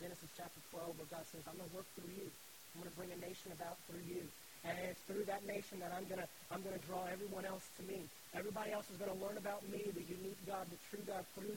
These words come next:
this, this nation, Abraham." And so Abraham has Isaac, and Isaac has Jacob, and Jacob has seventy people in his family in the time of the famine that hits in their land. And so Jacob and his seventy family members, they go into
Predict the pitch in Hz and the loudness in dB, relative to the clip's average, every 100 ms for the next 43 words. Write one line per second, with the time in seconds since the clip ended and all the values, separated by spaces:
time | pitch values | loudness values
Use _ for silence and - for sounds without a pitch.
0 | 196 196 - 185 196 - 196 - 180 147 | 2 0 -2 -4 -4 0 -2 -2 -8 -6
1 | 180 180 175 151 147 131 - - - - | -4 -2 -2 -4 -6 -8 -12 -12 -6 0
2 | 165 175 180 170 185 180 175 170 170 170 | 0 2 2 4 2 2 0 -2 -2 -6
3 | - 175 185 165 - - 165 175 175 170 | -4 0 0 0 -4 -4 -2 -2 -2 -4
4 | 180 156 131 185 175 175 - - - 175 | -4 -4 -2 -2 0 -2 -4 -10 -6 -2
5 | 175 156 151 190 202 185 - - 180 - | 0 0 0 0 0 -2 -4 -2 0 0
6 | - 226 202 208 196 220 208 208 190 - | 0 2 2 0 -2 -2 -2 -2 -2 -2
7 | 190 190 185 170 156 - 175 175 - - | -2 0 0 -2 -4 -4 -4 -4 -6 -10
8 | - 156 151 147 - 156 135 110 - - | -6 -2 -2 -4 -4 -4 -4 -8 -10 -12
9 | - - - - 156 - 147 143 139 135 | -12 -10 -8 -6 -6 -6 -6 -6 -4 -6
10 | 131 120 - - - 143 151 160 147 - | -8 -10 -12 -12 -8 -6 -4 -4 -4 -6
11 | - - - 156 156 147 151 - - - | -12 -10 -4 -4 -4 -6 -8 -8 -10 -8
12 | - 147 143 139 - - 143 139 131 135 | -4 -2 -4 -8 -8 -6 -6 -4 -6 -6
13 | 135 135 143 143 143 143 135 - | -6 -6 -6 -6 -4 -4 -6 -6